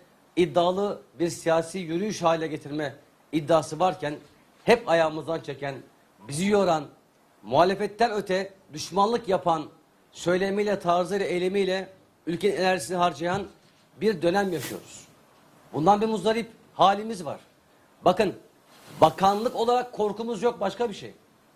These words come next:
Ama seksen beş milyon ferdi olarak üzülüyorum. Zaman kaybediyoruz,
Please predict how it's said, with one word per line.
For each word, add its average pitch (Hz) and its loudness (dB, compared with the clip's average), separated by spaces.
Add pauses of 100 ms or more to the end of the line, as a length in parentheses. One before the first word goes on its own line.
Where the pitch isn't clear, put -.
(520)
Ama 220 2 (540)
seksen 202 2
beş 254 0
milyon 233 -2
ferdi 202 0
olarak 214 -4
üzülüyorum. 196 -6 (600)
Zaman 196 2
kaybediyoruz, 180 -4